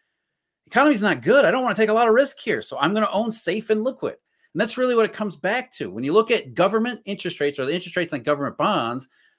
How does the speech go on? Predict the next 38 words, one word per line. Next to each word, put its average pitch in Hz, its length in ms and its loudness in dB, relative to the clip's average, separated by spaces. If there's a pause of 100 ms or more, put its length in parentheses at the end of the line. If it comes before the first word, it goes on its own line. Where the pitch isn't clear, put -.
regardless 208 480 4
of 226 60 -4
their 214 100 2
credit 226 340 2
characteristics, 131 640 -6
they're 143 160 -2
the 175 120 -6
safest 180 560 -6
and 180 100 -8
most 143 260 -8
liquid. 233 420 -4 (480)
So - 120 -4
if 165 100 -2
there's 190 200 2
a 190 40 0
demand 175 480 0
for 208 220 -2
safety 208 460 -2
and 185 100 -4
liquidity, 170 540 -2
that 180 200 0
tells 185 300 -2
you 196 60 -2
about 175 200 0
perceptions 147 540 -6
of 131 80 -8
safety 131 380 -10
and 127 100 -10
liquidity. 120 420 -4
Whether 165 300 0
we 180 100 0
can 170 140 -6
put 147 240 -2
numbers 160 380 0
on 156 160 2
it 143 80 -2
or 117 100 -2
not, 160 400 0